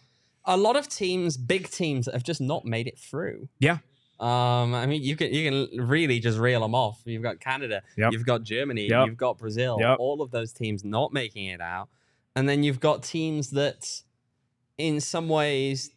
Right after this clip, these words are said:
Speaker 1: maybe you look at them and think, "Okay, I didn't anticipate this." Some of them, like Jamaica, I mean, maybe we should have expected more.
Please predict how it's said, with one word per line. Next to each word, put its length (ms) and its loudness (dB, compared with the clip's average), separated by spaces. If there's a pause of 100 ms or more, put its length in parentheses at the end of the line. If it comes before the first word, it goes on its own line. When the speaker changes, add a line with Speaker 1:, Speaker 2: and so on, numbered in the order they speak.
(320)
Speaker 1:
maybe 600 0
you 220 0
look 240 0
at 100 0
them 180 2
and 220 0
think, 420 -2
"Okay, 1400 -2
I 180 -6 (220)
didn't 240 0
anticipate 720 -4
this." 240 -2 (260)
Some 160 0
of 60 2
them, 120 2
like 200 2
Jamaica, 460 0
I 140 2
mean, 220 0
maybe 280 -2
we 140 -4
should 240 -4
have 120 -4
expected 560 -8
more. 380 -6